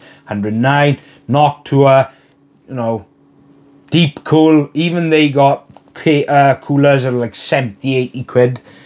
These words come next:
But this, for a dual tower, I think forty pounds is actually reasonable. It's between the,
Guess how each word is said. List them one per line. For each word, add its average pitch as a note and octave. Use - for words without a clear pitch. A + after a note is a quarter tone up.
But C#3+
this, F#3
for F#3
a D#3+
dual E3
tower, D#3+
I B2+
think E3
forty D#3+
pounds D3
is -
actually C#3
reasonable. C#3+
It's C#3+
between C#3+
the, C3